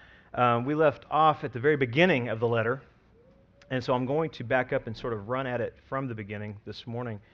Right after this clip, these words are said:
Uh, the letter to the Philippians begins with Paul relentlessly praying for the saints, and we can see that when we begin this reading this morning in a moment.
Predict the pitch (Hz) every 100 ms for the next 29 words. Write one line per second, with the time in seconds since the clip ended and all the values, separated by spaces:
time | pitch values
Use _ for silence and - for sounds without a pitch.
0 | _ _ _ _ 117 120 127 147 196 180
1 | 147 - 160 123 - 160 175 143 113 120
2 | 110 104 170 208 165 143 151 - - _
3 | _ _ _ _ _ _ _ - 135 139
4 | - 170 180 175 175 - - 117 135 131
5 | 147 185 - 190 - 160 151 160 156 -
6 | - - 180 170 143 131 127 147 135 127
7 | 123 - 175 120 107 - 117 123 110 -
8 | - 185 135 110 123 117 113 113 127 110
9 | - - - _ _ 135 160 143 110 107
10 | - 104 104 110 101 113 135 107